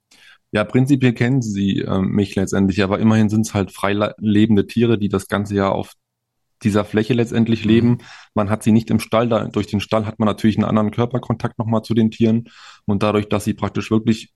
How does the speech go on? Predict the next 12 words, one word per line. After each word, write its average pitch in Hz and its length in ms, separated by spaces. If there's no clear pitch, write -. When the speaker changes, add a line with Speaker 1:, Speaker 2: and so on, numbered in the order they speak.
Speaker 1:
ja, 104 400
diesen 101 320
freien, 113 400
großen 120 320
Auslauf - 440
haben, 107 280
ist 110 100
natürlich 110 420
der 104 120
Bezug - 760
schon, 117 480
ähm, 101 340